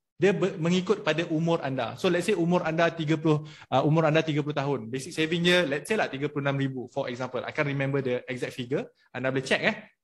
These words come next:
Just type je, basic saving E P F, account satu. Nanti dia akan bagi. So, let's say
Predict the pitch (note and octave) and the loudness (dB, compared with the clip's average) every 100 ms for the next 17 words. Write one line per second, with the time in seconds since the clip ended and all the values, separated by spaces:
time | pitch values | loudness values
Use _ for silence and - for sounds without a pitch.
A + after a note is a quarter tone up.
0 | _ F3+ F3+ F#3 G#3 C#3 A#2 A#2 C#3 G#3+ | _ -2 0 0 -2 -2 -6 -4 -6 -6
1 | G3+ E3 E3 G#3 A#3+ - E3 D#3 D3+ B2+ | -6 -4 0 0 -2 -6 -6 -4 -4 -4
2 | - - _ _ - B2 D3 C3+ C3 - | -6 -20 _ _ -8 -2 0 0 -4 -6
3 | A2 - _ C#3 C3+ D#3+ D3+ D3 C3+ B2+ | -14 -16 _ -8 -4 0 0 0 -2 -2
4 | A#2+ - - _ _ _ _ _ _ - | -6 -12 -20 _ _ _ _ _ _ 4
5 | A#3+ D#3+ G#3+ C#4+ | 6 6 4 2